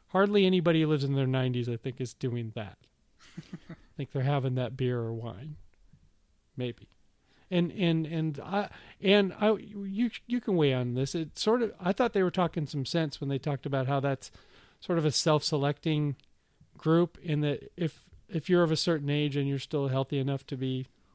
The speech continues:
Speaker 1: like, you know, active and doing stuff for yourself, <laughs>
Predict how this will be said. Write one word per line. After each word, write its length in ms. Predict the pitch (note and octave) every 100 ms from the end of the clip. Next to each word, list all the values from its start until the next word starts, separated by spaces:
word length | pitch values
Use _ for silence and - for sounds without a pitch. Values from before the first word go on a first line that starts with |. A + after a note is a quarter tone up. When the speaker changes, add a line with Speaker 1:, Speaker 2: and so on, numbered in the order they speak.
| _ -
Speaker 1:
like, 360 | - - - - _ _ -
you 80 | C3+
know, 180 | A#2+ C#3 D3+
active 480 | C3 C3 C#3+ C3
and 260 | B2+ A#2+ A#2+ - _ _ _ _
doing 220 | - B2+ C3
stuff 280 | - C#3 -
for 100 | C3
yourself, 480 | C3 - C3+ C3+ - _ _ - - _ _ _ _ _ _ _
<laughs> 60 | -